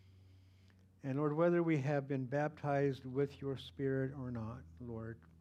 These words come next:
perhaps we forget on a daily basis to seek to be filled, uh, with you, to be filled by you, Lord, so that we can be used by you on this particular day.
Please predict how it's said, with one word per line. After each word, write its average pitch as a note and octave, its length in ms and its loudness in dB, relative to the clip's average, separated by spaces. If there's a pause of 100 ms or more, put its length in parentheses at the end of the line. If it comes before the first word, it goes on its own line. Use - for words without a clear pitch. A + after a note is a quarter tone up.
perhaps C3+ 560 -2
we C3+ 120 -4
forget C3 520 -2
on B2 180 -6
a B2 60 -4
daily B2 300 -2
basis B2 560 -6
to A#2 60 -10
seek B2 400 -8
to B2 80 -12
be A#2+ 140 -6 (120)
filled, A#2+ 260 -8 (720)
uh, A2+ 60 -4
with G#2+ 300 -8
you, A2 140 -4
to G#2 220 -14
be A2+ 100 -6
filled A#2+ 340 -4 (120)
by A2 180 -2
you, A2+ 360 -6
Lord, G#2+ 240 -12 (1000)
so - 180 2
that E3 160 4
we D#3+ 120 2
can D#3+ 120 -2
be D#3 100 0
used D#3+ 480 -2
by D#3+ 140 -4
you E3 240 0
on D3+ 140 -4
this D#3 160 -4
particular D#3 640 -8
day. D3+ 340 -4